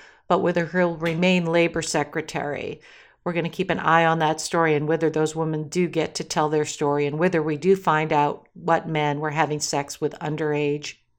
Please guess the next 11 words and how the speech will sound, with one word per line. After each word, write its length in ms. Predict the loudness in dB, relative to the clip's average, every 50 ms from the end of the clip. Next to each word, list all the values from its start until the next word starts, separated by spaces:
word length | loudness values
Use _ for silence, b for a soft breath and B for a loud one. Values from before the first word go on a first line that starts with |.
| _ _ _ _ _ _
girls. 540 | -6 -4 -4 -4 -4 -6 -8 -8 -10 -10 -10 _ _ _ _ _ _ _ _ _ _ _ _ _ _ _ _ _ _ _ -12 -12 -12 _ -4
Now 300 | 2 6 6 8 8 8
I 80 | 6
wanna 220 | 6 4 2 2 0
talk 340 | 0 2 2 2 2 2 0
about 420 | 2 4 6 6 6 6 4 0 B B B B B B B B B B
our 120 | 0 2
section, 460 | 4 4 4 4 4 4 4 4 4 4 4
our 180 | 6 8 8 6
section 360 | 4 2 0 0 0 0 4
called 260 | 6 8 8 8 6